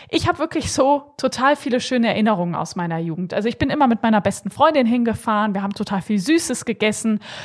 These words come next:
Und ich erinnere mich noch dran, dass wir dann irgendwie stundenlang so in der prallen Sonne angestanden haben und dann so, oh, endlich rauf auf die Achterbahn. Und dann haben wir immer total rumgekreischt. Und es wird ja auch immer ein Foto gemacht und da haben wir immer uns total abgelacht darüber, wie blöd wir dann aussahen.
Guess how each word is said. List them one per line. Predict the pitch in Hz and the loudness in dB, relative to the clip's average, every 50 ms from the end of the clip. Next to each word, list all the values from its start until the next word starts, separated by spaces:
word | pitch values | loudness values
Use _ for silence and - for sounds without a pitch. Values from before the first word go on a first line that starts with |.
| - - - | -12 -6 -2
Und | - | -2
ich | 226 208 | 0 2
erinnere | 202 214 240 233 | 2 4 4 4
mich | 233 233 - | 4 4 2
noch | - 220 220 | 0 -2 0
dran, | - 220 214 | 0 0 2
dass | 202 214 208 | 2 2 2
wir | - 220 | 2 2
dann | 208 208 190 | 2 2 0
irgendwie | - 208 - 214 214 | 0 -2 -2 -2 -2
stundenlang | - - - - - - 339 381 403 392 - 320 262 247 233 240 262 269 | -2 -2 -4 -2 0 2 2 2 0 -2 -2 0 2 4 4 4 2 2
so | 254 233 208 | 0 0 0
in | 214 | 0
der | 226 214 | 0 0
prallen | 208 - - 240 233 285 302 262 | -2 -2 0 2 4 4 4 2
Sonne | 233 240 247 254 254 - - | 0 0 0 0 0 0 0
angestanden | 294 339 330 220 - - - - 165 160 170 175 180 175 | -2 -2 -2 -4 -4 -4 -6 -4 -4 -2 -2 -4 -4 -2
haben | 185 180 190 208 226 240 | 0 2 2 2 2 0
und | - - 202 | -4 -2 -2
dann | 220 220 220 | 0 0 2
so, | 202 233 - - - | 2 0 0 0 -2
oh, | - - 254 302 311 320 320 294 240 - | -2 0 4 4 6 6 6 4 4 4
endlich | - 262 311 370 359 - - 233 240 - - | 4 2 2 0 -4 -4 -6 -6 -4 0 4
rauf | 220 254 330 339 - | 4 4 4 4 2
auf | - 202 - | -2 -2 -2
die | - 190 - | -4 -2 -2
Achterbahn. | 214 233 - - 240 202 - - 208 - - - - | -2 -2 0 0 0 2 2 2 0 -2 -2 -6 -6
Und | 254 247 - - - - - - - | -6 -6 -6 -12 -16 -16 -16 -10 -4
dann | 233 240 220 226 | -2 0 2 2
haben | 233 254 277 | 2 2 2
wir | 262 | 2
immer | 247 240 196 | 2 0 -2
total | - - 240 - - 233 220 | -2 -4 -4 0 4 4 4
rumgekreischt. | 233 180 240 339 349 285 202 160 - - - - 170 170 220 330 330 - - - - - - - - - | 4 4 2 0 2 0 -2 -2 -4 -6 -2 2 4 4 4 4 2 0 -6 -8 -10 -14 -14 -12 -6 0
Und | - 254 247 - | 0 2 2 2
es | - 208 | 0 -2
wird | - 269 247 | -2 0 2
ja | 302 277 | 2 2
auch | - | 4
immer | 277 247 | 4 4
ein | 240 226 | 2 2
Foto | - - - 285 359 - - 262 196 | 0 -2 0 0 0 0 0 -2 -4
gemacht | - - 160 165 165 220 - - - - | -4 -4 -4 -4 -4 -4 -6 -6 -8 -6
und | - 202 | -2 0
da | 202 190 | 2 2
haben | 208 233 | 2 2
wir | 226 - | 0 0
immer | 220 208 | 0 -2
uns | 208 202 - | -2 -4 -4
total | - 233 - - 208 233 247 - | -8 -8 -8 -2 0 2 2 2
abgelacht | - - - - 214 185 160 175 185 - - | 0 -2 -4 -4 -4 -2 -2 -2 -4 -4 -2
darüber, | 214 202 196 180 | 0 0 2 2
wie | 202 | 0
blöd | 180 175 - 226 285 392 - - | -2 2 4 4 4 2 2 -2
wir | 190 165 | -4 -4
dann | - 151 156 - | -2 -4 -6 -4
aussahen. | - 156 151 156 - - - 151 156 170 170 | -4 -4 -4 -4 -4 -6 -4 -2 -2 -2 -4